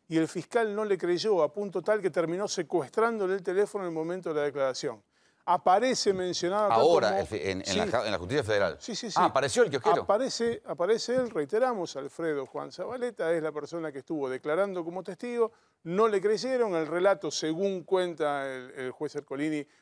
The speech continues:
Speaker 1: fue errático, fue contradictorio y por eso suspendieron la declaración, le secuestraron el teléfono y desde allí en adelante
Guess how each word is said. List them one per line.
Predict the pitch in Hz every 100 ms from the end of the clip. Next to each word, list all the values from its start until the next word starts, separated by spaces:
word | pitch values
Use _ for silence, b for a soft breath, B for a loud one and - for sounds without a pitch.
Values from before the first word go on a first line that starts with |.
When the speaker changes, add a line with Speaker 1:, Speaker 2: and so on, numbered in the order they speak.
| _
Speaker 1:
fue | - 160
errático, | 156 160 170 208 196 - 185 151 190
fue | 165 165
contradictorio | 147 151 151 156 156 151 202 196 190
y | 170
por | 147 156
eso | 160 165
suspendieron | 143 - 151 156 180 220 196
la | 185
declaración, | 185 170 185 185 - 208 196
le |
secuestraron | 151 151 156 - 196 196 196
el |
teléfono | 180 202 208 196 208 202
y | 196
desde | 175 262 214 196
allí | 180 202
en | 220
adelante | 196 208 220 214 233